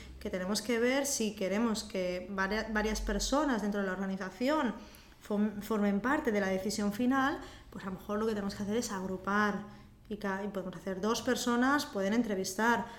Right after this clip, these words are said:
a un candidato o candidata, ¿vale? No necesitamos ir alargando esas fases del proceso y, como decíamos el otro día, pues quizás no más de dos, tres entrevistas por cada proceso de selección.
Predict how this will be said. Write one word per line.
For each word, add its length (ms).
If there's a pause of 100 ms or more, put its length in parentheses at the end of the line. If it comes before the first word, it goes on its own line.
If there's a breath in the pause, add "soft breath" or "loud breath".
(200 loud breath)
a 60
un 120
candidato 480
o 20
candidata, 640 (120)
¿vale? 240
No 100
necesitamos 640 (340 loud breath)
ir 260
alargando 680
esas 240
fases 260
del 120
proceso 680
y, 80
como 200
decíamos 400
el 80
otro 220
día, 300 (320 loud breath)
pues 160
quizás 440
no 180
más 280
de 180
dos, 440
tres 240
entrevistas 760
por 200
cada 240
proceso 320
de 80
selección. 680